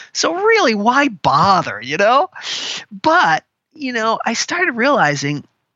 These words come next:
um, you know, you can't neglect one aspect of God's word just because it's too complex. You've gotta try. You've gotta get in there and put in the hard work.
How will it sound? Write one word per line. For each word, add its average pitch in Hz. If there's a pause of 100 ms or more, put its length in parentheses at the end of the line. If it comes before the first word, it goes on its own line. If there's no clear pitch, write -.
(240)
um, 131 (480)
you 143
know, 135 (180)
you 185
can't -
neglect 160
one 131
aspect 120
of 110
God's 113
word 117
just 120
because 113
it's 107
too 120
complex. 113
You've 120
gotta 190
try. 120
You've 113
gotta 160 (360)
get 139
in 127
there 110
and 107
put 135
in 117
the 113
hard 110
work. 107